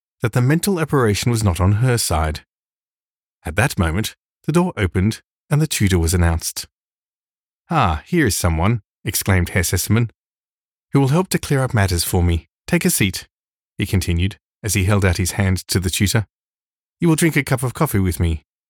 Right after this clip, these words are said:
No ceremony, I pray. And now, tell me, what is the matter with this child that has come to be a companion to my daughter? What is this strange thing I hear about her bringing animals into the house,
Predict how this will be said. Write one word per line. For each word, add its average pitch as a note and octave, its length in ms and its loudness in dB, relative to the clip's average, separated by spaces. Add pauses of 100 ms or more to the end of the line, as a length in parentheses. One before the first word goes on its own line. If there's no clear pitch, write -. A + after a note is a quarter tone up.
(120)
No F#3 80 2
ceremony, F2 560 2
I F#2 80 0
pray. F2 400 -2 (840)
And B2 160 0
now, A#2 360 2
tell C#3 200 2
me, E2 260 -2 (380)
what E3+ 120 2
is F3+ 80 0
the F3+ 60 2
matter C#3+ 260 2
with G#2+ 120 0
this A2 180 -2
child F2+ 420 0
that F#2 120 -4
has F#2 100 0
come G#2+ 220 0
to G#2+ 100 -4
be G2+ 100 2
a F#2 60 0
companion G#2+ 540 0
to - 120 -8
my F2 120 2
daughter? E2 400 -4 (800)
What E3+ 160 0
is D#3 100 -2
this - 280 -2
strange C#3 500 0
thing C#3 260 2
I F2 120 0
hear F2 380 -4
about G2+ 240 0
her A2 120 0
bringing G#2 380 2
animals G#2+ 380 2
into F2 200 -2
the F2 100 -2
house, D#2+ 380 -2